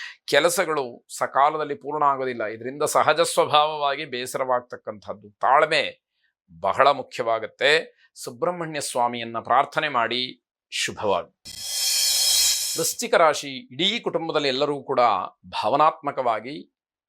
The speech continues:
ವ್ಯವಹರಿಸಬಹುದು ಅನ್ನುವಂಥದ್ದಾಗತ್ತೆ. ನಿಮ್ಮ ಆತ್ಮಸ್ಥೈರ್ಯವನ್ನ ಹೆಚ್ಚಿಸ್ಕೊಳ್ಬೇಕು.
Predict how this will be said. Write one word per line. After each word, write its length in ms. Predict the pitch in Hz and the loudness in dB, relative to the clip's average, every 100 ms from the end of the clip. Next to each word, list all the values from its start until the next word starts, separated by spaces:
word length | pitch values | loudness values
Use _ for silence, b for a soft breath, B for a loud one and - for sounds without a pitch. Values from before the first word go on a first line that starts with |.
| _ | _
ವ್ಯವಹರಿಸಬಹುದು 1040 | 104 120 127 123 - 117 104 107 110 104 - | 2 2 4 0 0 -6 -8 -8 -14 -16 -12
ಅನ್ನುವಂಥದ್ದಾಗತ್ತೆ. 1160 | 113 110 104 101 101 98 98 98 - 123 135 - B B B | -8 -4 -4 -2 -2 2 0 0 0 2 2 0 B B B
ನಿಮ್ಮ 220 | 117 117 110 107 - | -8 -2 -2 -4 -2
ಆತ್ಮಸ್ಥೈರ್ಯವನ್ನ 1000 | 107 131 - 180 180 - 147 135 113 113 | 2 2 0 -2 -2 -2 -6 -4 -4 -8
ಹೆಚ್ಚಿಸ್ಕೊಳ್ಬೇಕು. 920 | 104 104 - 104 - 101 101 98 _ | -8 -10 -10 -10 -8 -8 -10 -14 _